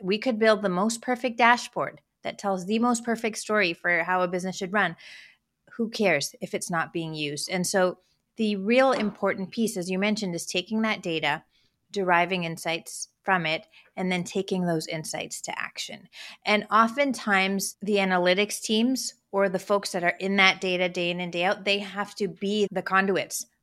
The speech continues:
for driving that action, which typically, you know, isn't necessarily maybe the profile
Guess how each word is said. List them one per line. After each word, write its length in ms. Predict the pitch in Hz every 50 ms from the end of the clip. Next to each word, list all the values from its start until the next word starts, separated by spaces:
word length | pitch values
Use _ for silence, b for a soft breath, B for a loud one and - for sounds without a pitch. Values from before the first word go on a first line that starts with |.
| _
for 280 | _ - - 185 190 185
driving 400 | 175 180 165 156 156 160 156 156
that 220 | 151 147 147 147
action, 420 | 151 - 147 - - - 160 160 175
which 320 | 185 185 180 - - -
typically, 480 | - 254 247 240 254 233 233 240 240 220
you 100 | 202 196
know, 140 | 202 214 220
isn't 300 | - 208 196 202 202 196
necessarily 580 | 190 185 185 180 - - 180 175 180 175 175
maybe 260 | 180 175 170 170 185
the 120 | 170 160 151
profile 580 | - - 165 175 - - 208 208 233 262 254